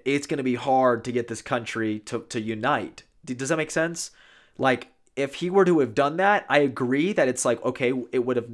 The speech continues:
what needed to be done. I would, I would agree if he did do it. But another part of me is like, if he did do it, it would collapse the country, guys. Like, there would be a civil war. They, you know, you can look at the algorithms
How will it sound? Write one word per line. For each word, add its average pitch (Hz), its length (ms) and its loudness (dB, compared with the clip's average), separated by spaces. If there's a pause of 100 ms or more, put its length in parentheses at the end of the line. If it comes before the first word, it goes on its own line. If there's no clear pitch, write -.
(120)
what 117 260 -4
needed 120 400 -2
to 123 80 -8
be 110 120 -6
done. 104 440 -8
I 143 80 2
would, 160 240 -2 (120)
I - 60 -4
would 190 120 2
agree 143 380 2
if 107 120 -4
he 123 80 -8
did 110 260 -4
do 113 180 0
it. - 140 -14 (460)
But 147 100 4
another 185 220 4
part 170 220 4
of 156 60 2
me 147 120 -2
is 131 120 -2
like, 120 340 2 (200)
if 127 120 -2
he 135 100 2
did 170 240 8
do 143 180 6
it, 135 120 0
it 135 200 -2
would 143 640 6
collapse 165 560 4
the - 80 -6
country, 190 360 -4
guys. 98 380 -6 (260)
Like, 147 240 0 (200)
there 165 100 8
would 165 300 8
be 175 100 4
a 156 60 8
civil 143 340 0
war. 135 300 2
They, 143 280 2
you 147 100 -4
know, 147 60 0
you 147 140 -2
can 143 180 -2
look 165 300 2
at 202 100 -2
the 131 160 -4
algorithms 120 680 0